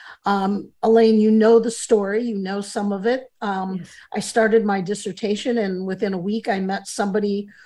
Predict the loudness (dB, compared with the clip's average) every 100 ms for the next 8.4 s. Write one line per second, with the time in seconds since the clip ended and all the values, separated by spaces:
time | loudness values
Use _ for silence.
0 | _ -4 2 4 2 2 2 2 -2 -2
1 | -6 -8 -8 -6 -8 -6 -4 -2 -2 -4
2 | -2 -2 -2 -2 -8 -10 -8 -4 0 2
3 | 2 0 -2 -6 -12 _ _ -16 -8 -4
4 | -4 -4 -4 0 2 0 -2 -4 -4 -6
5 | -8 0 2 4 2 0 -6 _ -20 _
6 | _ -4 -2 -2 -4 -6 -8 -12 _ -8
7 | -6 -6 -8 -8 0 4 4 0 -6 -4
8 | -4 0 0 0